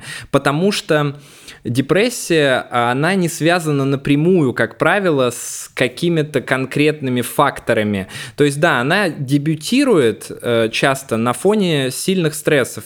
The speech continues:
И убирая стрессы, конечно же, мы, э, снижаем, э, риск возникновения этой депрессии и повышаем, э, вероятность, э, хорошей длительной ремиссии.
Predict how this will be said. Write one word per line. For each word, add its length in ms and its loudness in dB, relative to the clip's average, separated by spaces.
И 260 2
убирая 480 2
стрессы, 460 -2
конечно 460 -2
же, 140 -2
мы, 340 0
э, 120 0
снижаем, 800 0
э, 540 0
риск 260 -2
возникновения 880 0
этой 160 -2
депрессии 720 0
и 380 0
повышаем, 800 0
э, 220 0
вероятность, 720 0
э, 420 0
хорошей 500 0
длительной 640 0
ремиссии. 640 -2